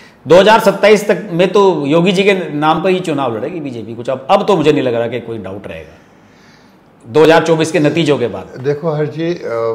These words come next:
Speaker 2: बहुत सी चर्चाएं, अफवाहें चलती रहती हैं, किस पे आप यकीन करें, किस पे नहीं करें।
Speaker 1: हम्म।
Speaker 2: एक भाई ये कहा जाता है कि भाई अमित शाह की पसंद केशव मौर्य हैं
Speaker 1: हम्म।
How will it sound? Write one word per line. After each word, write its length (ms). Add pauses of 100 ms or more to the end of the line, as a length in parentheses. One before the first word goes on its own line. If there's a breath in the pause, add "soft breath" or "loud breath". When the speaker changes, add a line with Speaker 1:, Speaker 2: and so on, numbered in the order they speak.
(240)
Speaker 2:
बहुत 240
सी 100
चर्चाएं, 480
अफवाहें 320
चलती 320
रहती 280
हैं, 140
किस 160
पे 120
आप 180
यकीन 220
करें, 280
किस 140
पे 140
नहीं 140
करें। 260 (400 loud breath)
Speaker 1:
हम्म। 160
Speaker 2:
एक 100
भाई 100
ये 140
कहा 120
जाता 280
है 100
कि 100
भाई 240 (460 soft breath)
अमित 220
शाह 160
की 140
पसंद 320
केशव 320
मौर्य 260
हैं 280
Speaker 1:
हम्म। 360